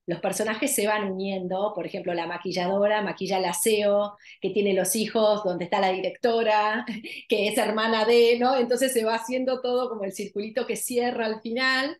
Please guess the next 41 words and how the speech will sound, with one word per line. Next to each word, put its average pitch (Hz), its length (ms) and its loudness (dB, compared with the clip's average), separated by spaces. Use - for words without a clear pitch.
este, 190 840 0
y, 185 400 -8
y 185 240 -6
en 175 160 -6
el 175 160 -2
último 240 440 2
capítulo 220 420 -2
se 208 120 0
juntan 214 460 -2
todos 196 300 -2
en 185 120 -6
un 185 100 -6
evento 185 320 -2
de 185 100 0
mujeres, 202 580 -2
así 196 240 0
que 202 140 2
para 180 240 -2
mí 196 100 0
fue 208 140 2
muy 208 220 0
lindo 269 680 2
jugar 185 360 -6
con, 170 360 -10
con 170 100 -14
estos 196 220 -6
personajes 190 580 -6
y 226 60 4
animarme 233 560 0
por 202 180 -2
primera 208 380 -4
vez, 247 240 0
y 196 40 -6
esto 214 220 -12
fue 185 100 -6
lo, 180 280 -4
lo 180 60 -2
exploratorio 190 760 0
de 208 80 4
este 208 160 -2
proyecto, 196 580 -2